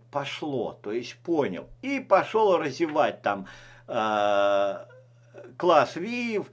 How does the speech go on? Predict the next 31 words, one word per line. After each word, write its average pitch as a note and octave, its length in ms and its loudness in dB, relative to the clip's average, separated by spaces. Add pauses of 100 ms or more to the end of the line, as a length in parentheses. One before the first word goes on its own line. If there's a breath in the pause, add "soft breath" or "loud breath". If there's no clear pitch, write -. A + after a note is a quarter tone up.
(120)
и D3 60 -6
так F#3 280 4
далее. G2+ 460 2 (520 soft breath)
Вот C#3 180 -6
понимаете, F#3 600 -4
насколько D#3 480 -4
это D3+ 200 -4
круто D3 460 -4
и G2 60 -6
насколько C3 380 -8
у D3 60 -2
меня B2+ 200 0
порадовалась B2+ 600 0
душа, G2+ 640 -4
да, C#3+ 300 2
насколько D#3 360 -6
человек C3 300 -6
вот C3 160 -12
легко C#3 380 -4
переключается, A2+ 720 -8
Python, C3+ 500 -4
Kotlin, D#2+ 380 -12
классно. B2+ 500 -2 (3250 loud breath)
Но E3+ 220 6
будем G#3 480 4
делать, C3 480 4
как A#2 260 -2
еще G#3 300 0
Дима F#3+ 400 2
Наг D#3+ 420 4
делает, D#2+ 540 -6